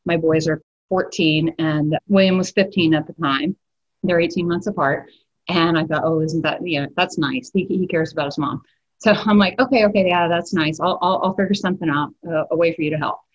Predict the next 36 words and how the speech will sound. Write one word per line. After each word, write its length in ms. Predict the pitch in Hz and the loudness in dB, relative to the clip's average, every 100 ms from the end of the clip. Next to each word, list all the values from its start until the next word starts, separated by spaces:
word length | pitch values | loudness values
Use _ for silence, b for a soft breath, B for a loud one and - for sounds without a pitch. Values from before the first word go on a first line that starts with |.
| b b _ | b b _
But 120 | 208 202 | -2 2
they 80 | |
kept 260 | 196 190 - | 2 0 0
asking 400 | 254 269 - 170 | 0 0 -2 0
and 100 | 165 | 2
asking. 400 | 202 214 - 165 | 2 0 0 0
And 220 | 170 160 - | 0 -2 -4
finally 240 | 302 311 208 | 2 4 4
one 240 | 160 151 | 2 0
day, 320 | 143 143 147 - _ _ _ 196 | 0 0 -2 -6 _ _ _ -8
I 40 | |
kinda 320 | - 220 262 | -6 2 4
got 160 | 294 208 | 4 2
a 60 | 175 | 0
little 180 | 170 151 | 0 0
short 640 | - - 285 - 160 - | -2 -2 -2 -2 -4 -2
with 140 | 175 160 | -2 0
them. 360 | 165 - - - | -2 -2 -8 -8
And 120 | 214 | 0
I 40 | 269 | 0
said, 240 | 269 226 | 2 4
"You 100 | 262 | 6
know 100 | 330 | 6
what 140 | 381 269 | 2 2
you 140 | 262 | 2
can 160 | 262 202 | 4 4
do?" 260 | 165 170 | 4 4
And 140 | 185 175 | 4 2
this 140 | 175 | 0
was 140 | 185 165 | 0 2
over 280 | 165 160 170 | 2 2 2
the 240 | 156 - _ - | 2 0 _ -6
import 540 | 175 175 175 151 147 - - | -4 -2 0 2 0 -6 -2
melon 340 | 170 160 170 | 0 2 4
<laughs> 220 | 185 - - | 2 2 -2
market. 440 | 277 - 269 247 | -2 0 2 2